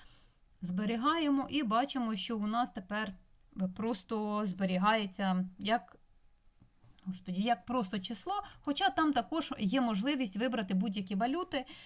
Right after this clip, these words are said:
в тому числі і гривні. Зберігаю цю таблицю та закриваю. І наступна на, е, таблиця третя. У нас їх всього три, вже дві ми зробили. Створюємо так, також створення,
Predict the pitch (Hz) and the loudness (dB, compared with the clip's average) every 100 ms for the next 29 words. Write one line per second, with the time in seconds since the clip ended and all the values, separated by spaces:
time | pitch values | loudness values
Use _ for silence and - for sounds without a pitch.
0 | - - 247 247 190 185 185 196 202 185 | -20 -2 0 0 0 -2 0 -2 -2 -6
1 | 160 143 151 - - - - _ _ _ | -6 -8 -10 -14 -18 -20 -20 _ _ _
2 | - 214 233 277 226 185 175 185 185 202 | -6 -2 2 4 4 2 0 -4 -6 -4
3 | 359 370 339 220 226 226 196 170 156 175 | -4 -4 -6 -6 -4 -4 -2 -2 -4 -8
4 | 185 - 415 - - - - - 294 427 | -6 -2 -2 -4 -14 -18 -16 -2 0 0
5 | - 202 214 202 196 185 - - - - | 0 -2 0 0 0 -4 -20 -20 -20 -20
6 | _ _ _ - 226 233 220 - - 220 | _ _ _ -8 0 2 2 -2 -6 -2
7 | 214 196 233 311 415 403 403 - - 320 | 0 0 2 0 0 0 -2 -2 -2 0
8 | 320 320 339 330 - - - - - 269 | 0 0 -4 -4 -12 -20 -20 -10 -2 0
9 | 269 202 - 294 196 180 - 269 277 - | 0 -4 0 0 0 -2 -2 -2 -2 -6
10 | 247 202 240 185 - 196 196 214 180 180 | -6 -2 -2 -4 -6 0 4 4 4 2
11 | 220 269 208 196 233 - - - - 277 | -2 -2 0 0 0 -4 -12 -16 -8 -2
12 | 302 269 214 190 190 - 254 233 190 240 | 0 0 0 -2 -4 -2 0 0 0 -2
13 | - - - - 254 370 403 381 349 | -4 -14 -18 -12 -4 0 0 0 -2